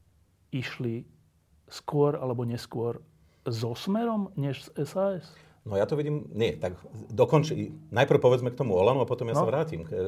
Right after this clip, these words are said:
Speaker 2: lebo to, čo spája všetky, všetky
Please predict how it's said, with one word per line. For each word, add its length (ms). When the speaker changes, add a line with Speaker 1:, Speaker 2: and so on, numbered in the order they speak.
Speaker 2:
lebo 320
to, 80
čo 160
spája 640
všetky, 560
všetky 320